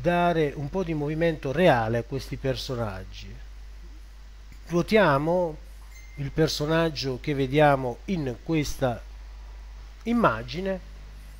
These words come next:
questo lo possiamo fare qualora abbiamo qualche tipo di impedimento, anche congelando i layer, anche o comunque nascondendo i layer di riferimento.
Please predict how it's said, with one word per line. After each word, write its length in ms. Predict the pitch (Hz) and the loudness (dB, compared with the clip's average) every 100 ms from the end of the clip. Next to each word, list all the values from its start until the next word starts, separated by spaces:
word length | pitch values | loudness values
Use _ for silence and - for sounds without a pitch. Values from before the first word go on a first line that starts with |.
| - - | -18 -18
questo 260 | - 147 - | -8 -6 -4
lo 80 | 131 | -6
possiamo 440 | 123 - 151 147 | -6 -4 -2 -2
fare 540 | 135 170 139 135 156 131 | 0 4 6 6 4 0
qualora 540 | 131 139 156 139 123 | -2 0 2 2 2
abbiamo 420 | 135 127 151 143 | -2 0 0 0
qualche 380 | - 139 - 139 | -2 -2 -2 -4
tipo 300 | - 175 139 | -4 -4 -4
di 100 | 135 | -4
impedimento, 680 | 151 143 165 185 135 117 120 | -4 -2 -2 0 -2 -4 -2
anche 460 | 131 139 131 127 110 - - - - - - - | 0 0 -2 -8 -8 -12 -18 -18 -18 -18 -18 0
congelando 960 | 175 165 151 156 147 135 127 127 123 - | 2 2 4 6 6 4 0 -6 -6 -4
i 100 | 170 | 4
layer, 720 | 156 139 120 127 156 143 123 | 6 6 6 4 2 0 -2
anche 560 | - 147 143 131 135 131 - | 2 2 2 -2 -2 -2 -4
o 140 | 165 | -4
comunque 680 | 151 151 151 160 147 - 127 | -2 -4 -4 -4 -4 -4 -4
nascondendo 680 | 131 160 - 156 151 143 123 | 0 0 -2 -4 0 -2 -2
i 100 | 120 | -2
layer 400 | 135 139 127 110 | 2 4 2 -2
di 160 | 110 139 | -6 -4
riferimento. 960 | 151 180 180 170 113 110 - 127 - | -2 0 2 2 -2 -6 -12 -14 -14